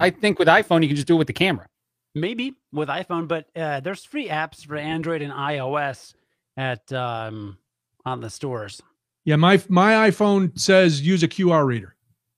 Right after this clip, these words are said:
Speaker 1: Oh.
Speaker 3: 'Cause I hit it with the camera by mistake, and then I, but I have an app on there 'cause a
Speaker 1: Gotcha.
Speaker 3: couple of the bre-, couple of breweries that I frequent, you <laughs>
Speaker 1: You need the Q R code.
Speaker 3: you need the
Speaker 1: Interesting.
Speaker 3: Q R code to see the menu.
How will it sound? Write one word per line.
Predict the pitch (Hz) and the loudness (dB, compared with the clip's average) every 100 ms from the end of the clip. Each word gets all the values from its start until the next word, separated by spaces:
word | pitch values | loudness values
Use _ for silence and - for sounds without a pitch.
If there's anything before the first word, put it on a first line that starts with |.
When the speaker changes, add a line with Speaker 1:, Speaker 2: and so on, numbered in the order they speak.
| - | 0
Speaker 1:
Oh. | 123 95 _ _ - | 2 2 _ _ -4
Speaker 3:
'Cause | 151 | 0
I | 156 156 | 2 4
hit | 175 | 4
it | |
with | 170 | 2
the | 151 | -2
camera | 143 170 165 143 | -2 2 2 0
by | 143 156 | 0 -2
mistake, | 139 - 185 180 - - - _ _ _ | -2 -4 -4 -6 -12 -20 -20 _ _ _
and | 147 147 | -2 2
then | 156 156 | 2 2
I, | 151 | 0
but | 131 165 | 2 4
I | 185 | 4
have | 170 | 4
an | 160 | 4
app | 165 139 | 4 2
on | 123 | 0
there | 117 104 - | 0 -4 -2
'cause | 139 120 | 0 0
a | - _ - | -4 _ 0
Speaker 1:
Gotcha. | 175 | 4
Speaker 3:
couple | 175 170 | 6 6
of | 147 | 4
the | 139 | 2
bre-, | 127 226 - | 0 -2 0
couple | 240 208 | 2 4
of | 165 | 4
breweries | 185 269 208 143 135 | 4 4 6 6 6
that | 143 | 2
I | 131 | 2
frequent, | 160 151 147 131 _ - | 0 0 0 -2 _ -10
you | 165 135 | -6 -6
<laughs> | - - 740 - - - _ 156 | -10 -20 -20 -20 -20 -20 _ 4
Speaker 1:
You | |
need | 170 170 151 | 6 6 4
the | |
Q | - 196 190 | 2 6 6
R | 220 | 6
code. | 151 123 - | 2 0 0
Speaker 3:
you | 233 | 0
need | 214 | 2
the | |
Speaker 1:
Interesting. | - 226 | 0 2
Speaker 3:
Q | 220 | 2
R | 202 | 2
code | 202 175 | 0 0
to | |
see | 160 214 | 0 2
the | 202 | 2
menu. | 269 165 | 2 0